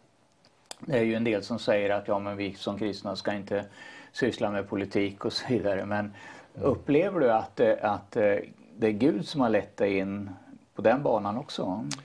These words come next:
Speaker 2: Absolut. Och om jag upplevde kallelsen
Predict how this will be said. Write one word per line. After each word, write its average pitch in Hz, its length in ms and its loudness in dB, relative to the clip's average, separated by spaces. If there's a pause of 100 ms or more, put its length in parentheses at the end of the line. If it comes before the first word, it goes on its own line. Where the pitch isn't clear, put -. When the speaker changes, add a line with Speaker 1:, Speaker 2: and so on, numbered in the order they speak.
(1080)
Speaker 2:
Absolut. 131 920 0
Och 120 500 2 (220)
om 127 300 -2
jag 127 220 2
upplevde 127 920 0
kallelsen 120 960 0